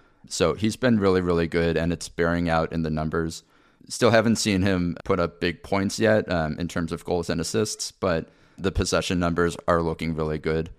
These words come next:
And I've been one of the bigger critics of Labanc, but I think he's played really, really well. And what I'm hoping to see is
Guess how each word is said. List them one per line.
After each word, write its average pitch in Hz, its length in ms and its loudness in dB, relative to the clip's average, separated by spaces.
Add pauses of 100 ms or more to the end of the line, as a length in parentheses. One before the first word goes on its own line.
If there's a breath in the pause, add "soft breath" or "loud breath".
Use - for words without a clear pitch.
(140)
And 85 320 0
I've 95 180 4
been 131 240 4
one 95 140 4
of 87 80 -4
the 92 80 -2
bigger 85 260 0
critics 85 460 -2
of 95 180 0
Labanc, 95 520 0 (120)
but 80 420 0
I 87 100 0
think 95 220 -2
he's 101 140 -4
played 92 300 0
really, 90 280 2
really 85 280 0
well. 82 320 2
And 87 280 -2
what 90 160 2
I'm 92 140 0
hoping 127 380 -2
to 107 80 0
see 87 500 -4 (100)
is 82 540 -2